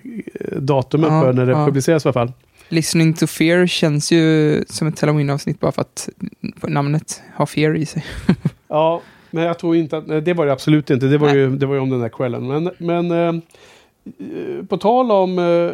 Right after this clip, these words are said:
Speaker 1: det då, så har jag faktiskt en liten spaning på datumen som de olika avsnitten visades. För att det går ju då från hösten tvåtusen till vårkanten tvåtusenett.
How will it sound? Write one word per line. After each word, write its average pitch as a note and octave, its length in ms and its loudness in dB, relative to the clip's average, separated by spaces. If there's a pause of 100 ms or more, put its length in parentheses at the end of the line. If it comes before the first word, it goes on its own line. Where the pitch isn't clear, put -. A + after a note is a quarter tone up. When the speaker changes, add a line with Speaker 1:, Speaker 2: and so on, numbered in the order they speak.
(320)
Speaker 1:
det F#3+ 480 2
då, D3+ 160 6
så E3 120 2
har E3 100 6
jag D#3 80 2
faktiskt C#3+ 460 -4
en D3 140 2
liten C#3+ 220 0
spaning C3+ 500 2
på C3+ 240 0
datumen F#3 680 0
som E3+ 160 -2
de D#3 100 0
olika C#3+ 300 0
avsnitten C3 540 -2
visades. C#3 560 -2
För D3+ 100 0
att C#3+ 220 0
det D#3+ 160 -6
går G#3 220 6
ju G3 40 0
då D#3+ 100 4
från D3+ 220 -2
hösten E3 460 -2
tvåtusen C3 580 0
till B2+ 220 0
vårkanten B2+ 1080 0
tvåtusenett. B2+ 920 -4